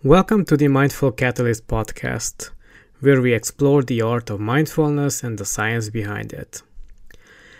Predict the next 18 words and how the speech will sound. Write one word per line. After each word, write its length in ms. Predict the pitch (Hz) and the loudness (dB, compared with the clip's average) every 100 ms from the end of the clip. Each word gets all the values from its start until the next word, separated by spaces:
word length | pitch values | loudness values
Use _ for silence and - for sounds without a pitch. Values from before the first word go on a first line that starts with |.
| - | -6
I'm 160 | 139 175 | 0 4
your 160 | 196 165 | 4 6
host, 680 | 139 139 143 - - - - - - | 6 6 6 0 -8 -14 -18 -20 -8
Alpar, 680 | 123 120 117 120 120 123 117 | -2 -2 0 -2 0 -2 -4
and 140 | 143 131 | -2 0
in 120 | 127 | 2
this 240 | 143 156 | 2 2
episode, 680 | - 131 123 - 113 113 113 - _ _ | 0 -4 -2 0 2 2 0 -8 _ _
we 80 | 135 | 2
will 180 | 135 131 | 4 2
be 140 | 123 | 0
discussing 760 | 117 127 - - 120 - 117 117 | -2 -2 -2 -4 -6 -4 -4 -6
how 220 | - 120 | -6 -6
certain 420 | 113 135 120 131 | -4 -4 -2 -4
psychological 880 | 117 127 123 123 131 147 143 - 120 | -2 -4 -2 0 0 0 -2 -2 -4
and 120 | 117 | -2
philosophical 760 | - 123 117 180 175 175 - 117 | -2 0 0 -2 -2 -4 -2 -2
ideas 640 | 110 113 113 113 120 | -2 -2 -2 -2 -4